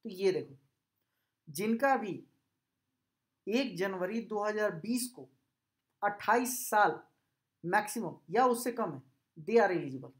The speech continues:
अपर एज लिमिट है इतना, मतलब एक सात दो हज़ार बीस को अट्ठाईस साल या तो हो जाना चाहिए, मैक्सिमम होना चाहिए, या तो उससे कम, then they are eligible, otherwise not। So ये चीज़ बहुत important था,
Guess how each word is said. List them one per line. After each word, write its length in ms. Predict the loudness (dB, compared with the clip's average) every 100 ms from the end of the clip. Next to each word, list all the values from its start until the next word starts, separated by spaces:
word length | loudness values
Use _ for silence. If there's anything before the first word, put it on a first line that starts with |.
| -4
अपर 280 | 0 2 2
एज 180 | 2 -2
लिमिट 360 | -6 -8 -6
है 100 | -8
इतना, 360 | -8 -10 -16 _ _ _ _ _ -8
मतलब 400 | -6 -4 -6 -6
एक 220 | -4 -2 -2
सात 280 | 0 0
दो 160 | 2 -2
हज़ार 200 | 0 -2
बीस 360 | -4 -8 -8 -8
को 340 | -6 -6 -8 _ _ _ _ -10
अट्ठाईस 680 | -10 -6 -4 -2 -4 -10 _ _ _ _ _ _
साल 340 | 0 0 2
या 80 | 0
तो 140 | -2
हो 200 | -8 -4
जाना 200 | -4 -4
चाहिए, 220 | -6 -8 -2
मैक्सिमम 460 | -2 0 0 0
होना 200 | 0 -4
चाहिए, 240 | -8 -12 -12 _ -2
या 100 | 0
तो 100 | 0
उससे 220 | -4 -6
कम, 140 | -8 _ _ _ _ _ -2
then 220 | 2 4
they 100 | 8
are 120 | 8 6
eligible, 380 | 0 -4 -12 -16 _ _ _ _ _ _ _ -2
otherwise 500 | 2 4 4 0 -4
not। 120 | -14 _ _ _ _ _ _ _ -4
So 100 | -4
ये 200 | 0 -2
चीज़ 240 | 0 -6 -4
बहुत 260 | -4 -2
important 420 | -2 -4 -4 -6
था, 200 | -10 -16